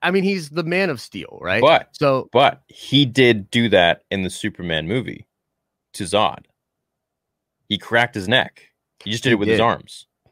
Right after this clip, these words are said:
Speaker 1: Yep, he, he did. He broke his neck, yeah.
Speaker 2: So why couldn't the Force do that with all of Vader's power?
Speaker 1: I think Vader could hold him, and I think Vader could potentially restrict his breathing, but I just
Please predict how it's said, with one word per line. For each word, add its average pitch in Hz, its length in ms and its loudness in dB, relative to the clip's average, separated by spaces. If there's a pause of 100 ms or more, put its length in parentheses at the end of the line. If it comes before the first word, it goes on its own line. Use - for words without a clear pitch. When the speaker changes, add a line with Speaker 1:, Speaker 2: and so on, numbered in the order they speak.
(140)
Speaker 1:
Yep, 123 260 -4
he, 113 240 -8
he 107 120 -8
did. 98 180 -4
He 85 100 -10
broke 95 240 -6
his 85 120 -14
neck, 90 240 -10
yeah. 82 120 -8
Speaker 2:
So 127 120 -2
why 127 160 4
couldn't 131 220 -2
the 104 80 -4
Force 165 320 -4
do 98 140 -8
that - 200 -8
with 95 140 -12
all 98 180 0
of 85 60 -8
Vader's 82 260 -2
power? - 380 -14 (140)
Speaker 1:
I 135 120 0
think 202 220 0
Vader 180 320 2
could 135 200 -2
hold 151 380 -2
him, 214 300 -2 (280)
and - 100 -2
I - 60 0
think 147 220 -6
Vader 123 340 0
could 104 280 -8
potentially 139 580 -6
restrict 170 840 -6
his 120 180 -2
breathing, 82 680 -4 (1000)
but 127 140 2
I 127 220 -2 (160)
just 156 260 -2